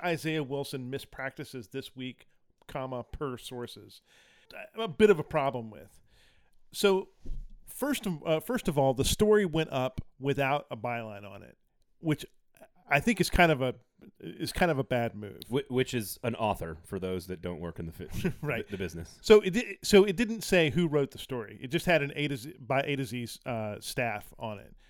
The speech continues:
Speaker 1: which I, I get. Sometimes i-, if you have a content management system that only lets you put one name on it, you know. So after badgering them for a while on Twitter,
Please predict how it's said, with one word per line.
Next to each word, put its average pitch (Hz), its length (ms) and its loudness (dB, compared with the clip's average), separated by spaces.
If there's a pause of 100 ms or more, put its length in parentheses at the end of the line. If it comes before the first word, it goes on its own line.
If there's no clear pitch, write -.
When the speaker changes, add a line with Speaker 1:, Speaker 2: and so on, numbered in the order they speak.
(360)
Speaker 1:
which 180 300 6 (340)
I, 185 160 -4
I 175 100 0
get. 131 260 0
Sometimes 156 600 4
i-, 147 160 -12
if - 160 -10
you 123 60 -2
have 131 400 0
a 113 440 -6
content 123 320 -4
management 127 380 -4
system 120 340 -2
that 117 120 -4
only 120 180 -4
lets 117 200 -6
you 127 60 -4
put - 180 -6
one 123 200 -6
name 170 200 6
on 156 160 8
it, 143 220 0 (300)
you 131 100 -6
know. 104 240 -8 (380)
So 185 420 8 (260)
after 185 240 6
badgering 170 460 8
them 147 180 -2
for 147 100 -2
a 143 60 2
while 131 320 0
on 113 120 -6
Twitter, 123 440 0